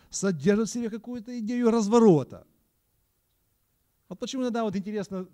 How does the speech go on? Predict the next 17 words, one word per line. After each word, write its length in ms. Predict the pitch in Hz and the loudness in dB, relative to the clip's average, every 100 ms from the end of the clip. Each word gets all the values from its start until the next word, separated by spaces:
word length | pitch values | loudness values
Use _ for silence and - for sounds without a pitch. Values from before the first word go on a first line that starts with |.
| _ | _
м, 460 | 185 170 175 175 | -20 -10 -10 -10
смотреть 520 | 143 - - 180 185 160 | -16 -18 -4 2 2 4
структуры. 600 | 180 180 165 127 87 - _ _ _ _ | 2 2 0 -4 -6 -16 _ _ _ _
Да? 300 | 143 180 254 262 _ _ _ _ _ - - _ _ _ _ _ _ _ _ _ | -4 -2 -2 -6 _ _ _ _ _ -20 -20 _ _ _ _ _ _ _ _ _
Но 220 | 170 202 | -4 -2
где 200 | 180 240 | -2 -2
происходит 600 | 302 302 285 - 294 285 | 0 2 2 2 0 2
разворот? 640 | 294 254 247 262 175 143 - | 0 -2 0 2 2 0 -6
Разворот 420 | 143 143 165 185 | -10 -6 -4 -4
происходит 440 | 208 202 208 208 | -4 -4 0 0
в 20 | 196 | 2
самой 220 | 214 208 | 0 2
притче. 220 | 226 180 | 0 -2
То 100 | 214 | -4
есть 120 | 185 | -4
сама 320 | - 240 254 | -2 0 2
притча, 720 | 220 - 285 294 220 - 127 | 0 0 2 4 2 -2 -8